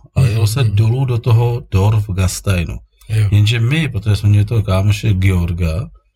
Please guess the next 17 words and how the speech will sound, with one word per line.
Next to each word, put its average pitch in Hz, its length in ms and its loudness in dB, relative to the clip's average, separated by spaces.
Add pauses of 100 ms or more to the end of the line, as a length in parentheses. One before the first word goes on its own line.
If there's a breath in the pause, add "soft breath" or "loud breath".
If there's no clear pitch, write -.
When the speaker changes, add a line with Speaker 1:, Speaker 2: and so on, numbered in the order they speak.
(180)
Speaker 1:
tak 104 100 -2
jsme 104 180 2
věděli, 104 540 0
kde 101 360 0
v - 160 -16
půlce 113 340 0
trasy 92 320 -2 (200)
vybočit 101 480 0
z - 100 -14
té 107 120 0
sáňkový 98 500 0
dráhy 92 440 2
Speaker 2:
Mhm, 131 100 0
Speaker 1:
a - 20 4
s 117 80 2
Speaker 2:
mhm. 107 80 6
Speaker 1:
čelovejma 127 800 0